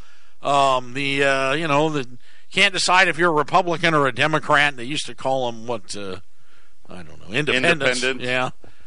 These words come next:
Speaker 1: Here's garbage time was added to the, uh, to Merriam-Webster's dictionary today. And I asked Joe, "Do you know what that means?" It's a sports term. And Joe says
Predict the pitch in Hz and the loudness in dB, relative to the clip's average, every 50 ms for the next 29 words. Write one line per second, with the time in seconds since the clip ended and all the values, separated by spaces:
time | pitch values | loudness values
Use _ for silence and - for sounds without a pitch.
0 | - - - - - - - - - 254 294 269 - 139 131 208 247 277 294 294 | -10 -10 -8 -8 -10 -10 -8 -4 0 0 0 0 0 2 4 6 8 8 8 6
1 | 226 208 185 - - - - - 180 156 131 110 98 98 104 120 113 123 147 135 | 4 0 -2 0 -2 -2 -2 0 0 0 0 -2 -4 -6 -6 -4 -2 0 2 4
2 | 139 135 123 117 104 - 135 127 127 117 117 113 110 110 110 107 101 101 - - | 4 2 0 -2 -4 -4 -2 -2 -2 -2 -4 -4 -4 -4 -4 -4 -4 -4 -6 -6
3 | - - - - - - - - - - - - - - - - - - - 127 | -8 -8 -8 -10 -10 -8 -8 -8 -8 -8 -8 -8 -8 -8 -8 -8 -8 -6 -6 -4
4 | 120 135 156 175 175 165 156 147 139 131 139 147 139 123 - - 143 127 107 - | 0 2 2 4 4 2 2 0 0 0 0 0 0 -2 -4 -4 -6 -6 -6 -4
5 | - 143 151 - - - 139 123 123 123 120 117 113 110 107 104 107 107 110 113 | -2 -2 0 0 0 0 0 2 2 2 2 0 0 -2 -4 -2 -2 -2 -2 -2
6 | 120 123 - - - - - - - - - - - - - - - - - - | -4 -6 -8 -8 -8 -8 -8 -8 -8 -8 -8 -8 -8 -8 -8 -8 -8 -8 -8 -8
7 | - - 156 180 202 226 247 247 226 - - - 269 269 220 170 147 147 160 175 | -4 0 2 4 4 6 4 4 2 0 0 2 4 4 4 2 2 0 2 2
8 | 185 190 185 - 196 185 208 247 254 196 170 175 165 - 202 180 - - - 269 | 2 2 2 2 2 2 2 2 0 0 0 0 0 0 0 0 0 0 2 4
9 | 277 277 262 - - - - - 123 120 - - - - - - - - - - | 4 4 4 2 -2 -6 -6 -6 -8 -8 -8 -10 -10 -10 -10 -8 -8 -8 -8 -8
10 | - - - - - - - - - 135 127 120 - 165 196 220 208 - - 165 | -8 -8 -8 -8 -8 -8 -8 -8 -8 -8 -8 -6 -2 0 0 2 2 0 2 2
11 | 151 143 143 143 135 - - | 2 2 2 0 -2 -4 -6